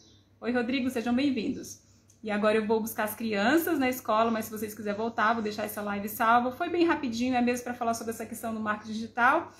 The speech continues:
E que muita gente tá com medo, né, de vir pra internet, com medo de, né, de cair em certos, em certos golpes que as pessoas estão dando aí na internet. E que é possível você usar o marketing digital ao seu favor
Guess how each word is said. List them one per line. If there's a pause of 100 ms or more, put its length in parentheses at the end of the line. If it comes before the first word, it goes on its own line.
(300)
E
que
muita
gente
tá
com
medo,
né,
de
vir
pra
internet,
com
medo
de, (460)
né,
de
cair
em
certos,
em
certos
golpes
que
as
pessoas
estão
dando
aí
na
internet. (440)
E
que
é
possível
você
usar
o
marketing
digital
ao
seu
favor